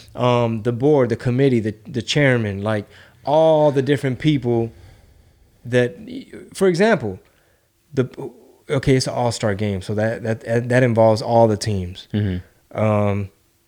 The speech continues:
Speaker 1: and then you got our governor having to take a stance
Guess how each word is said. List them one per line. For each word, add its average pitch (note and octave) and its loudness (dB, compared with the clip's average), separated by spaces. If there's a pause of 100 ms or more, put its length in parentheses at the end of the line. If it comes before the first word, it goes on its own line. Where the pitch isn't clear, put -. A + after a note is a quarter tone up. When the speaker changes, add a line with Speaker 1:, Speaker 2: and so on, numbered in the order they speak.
(560)
Speaker 1:
and D#3+ 0
then G3 2
you F3 -2
got E3 -2
our E3 -2
governor G#2+ -6 (640)
having B2+ 0
to A#2+ 0
take A#2+ 0
a A2 -4
stance A#2 -4